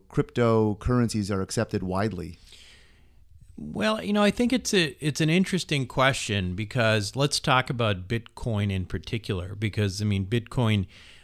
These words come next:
Speaker 2: um, was the original, you know, ener-, uh, the original digital money for the internet, which was this whole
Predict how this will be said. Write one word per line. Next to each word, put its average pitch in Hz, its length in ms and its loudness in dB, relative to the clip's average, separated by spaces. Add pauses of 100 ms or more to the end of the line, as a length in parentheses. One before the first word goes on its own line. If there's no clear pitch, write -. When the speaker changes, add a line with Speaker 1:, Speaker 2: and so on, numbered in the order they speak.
Speaker 2:
um, 98 680 2 (480)
was 120 300 2
the 117 120 -2
original, 101 720 0 (120)
you 117 200 0
know, 95 480 2
ener-, 110 300 2 (100)
uh, 71 280 -10 (560)
the 113 180 0 (200)
original 123 480 0
digital 98 440 -2
money 101 680 0
for 95 440 -6
the 101 140 -4
internet, 98 420 -2
which 98 300 -8
was 92 340 -8
this 104 180 -6
whole 101 320 -4